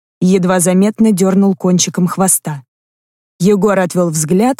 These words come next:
поёжился и пожевал губами. "Как ни крути, а придётся опять тащиться на сладкий".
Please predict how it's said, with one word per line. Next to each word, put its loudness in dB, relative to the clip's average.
поёжился 0
и 2
пожевал -2
губами. -4
"Как 0
ни 2
крути, 0
а 0
придётся 0
опять -2
тащиться 0
на 0
сладкий". -4